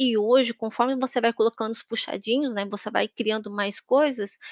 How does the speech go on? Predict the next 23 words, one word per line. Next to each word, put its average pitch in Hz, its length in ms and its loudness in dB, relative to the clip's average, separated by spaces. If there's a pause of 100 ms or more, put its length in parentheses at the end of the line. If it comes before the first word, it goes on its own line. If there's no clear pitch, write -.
(220)
tem 269 140 2
ma-, 254 260 0
é, 208 480 2
melhor 214 440 0
maneira, 269 520 0
você - 140 -12
tem 202 140 -12
que - 60 -12
estudar 220 280 -8
melhor, 202 340 -8
melhores 196 420 -2
maneiras 240 380 0
de 226 80 -4
você 233 360 -2 (380)
conseguir 254 560 -2
fazer 247 220 -4
com 240 100 -10
que - 80 -16
aquele 233 180 0
programa 226 680 0
trabalhe 226 760 2 (260)
mais 220 260 0
fácil, - 440 -6